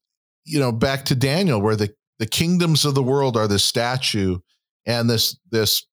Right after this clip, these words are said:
stone comes from the mountain. It smashes them all, but that stone grows into being a mountain that covers the whole earth.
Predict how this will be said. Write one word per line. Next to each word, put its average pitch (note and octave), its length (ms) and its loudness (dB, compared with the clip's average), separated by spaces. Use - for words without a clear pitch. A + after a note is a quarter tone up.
stone C#3+ 720 0
comes C3 260 0
from B2 160 0
the A#2 80 2
mountain. A2+ 320 0
It F#2 100 -2
smashes C3+ 760 -2
them A2 200 0
all, A2 340 0
but G#2+ 120 -8
that G#2+ 200 -4
stone B2 380 0
grows A2 380 -2
into G#2 200 -4
being G2+ 320 -2
a D2+ 120 -2
mountain G2+ 720 -6
that G#2 120 -6
covers C#3 380 -2
the B2 100 -2
whole E3 360 0
earth. - 340 -4